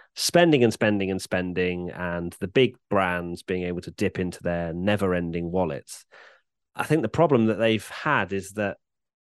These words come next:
you know, where do you have leniency for genuine mistakes or genuine errors or, or whatever? And, you know, it's not just a case of, "Okay, this, this team spent over by a pound, you are now cheats."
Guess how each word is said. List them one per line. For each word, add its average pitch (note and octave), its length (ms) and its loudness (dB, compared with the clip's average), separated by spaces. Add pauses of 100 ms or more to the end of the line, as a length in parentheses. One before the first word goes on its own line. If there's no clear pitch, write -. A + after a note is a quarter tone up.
(400)
you A2+ 380 -6
know, G#2+ 80 2
where A#2 380 4
do A#2 120 0
you G#2 760 0
have G#2 280 -2
leniency G2+ 840 2
for F#2+ 340 -4
genuine G2 760 -2
mistakes F#2 520 -6
or F2+ 40 -6
genuine F#2+ 520 -4
errors F2 400 -4
or, E2+ 160 -6 (280)
or G2 140 -2
whatever? F#2 460 2
And, F2 200 -6
you G2+ 120 -2
know, F2+ 80 -2
it's F#2 180 -6
not A#2+ 220 2
just - 320 -2
a G#2+ 40 -4
case G#2+ 360 -2
of, F2 120 -4 (140)
"Okay, G2 380 -2
this, F#2 200 -8 (140)
this G#2+ 180 0
team G#2 220 0
spent F#2+ 300 -2
over F#2+ 240 -2
by F2+ 180 -2
a F2+ 60 -4
pound, E2+ 440 -4
you F2+ 200 -2
are E2+ 260 0
now F2 500 -2
cheats." - 600 -6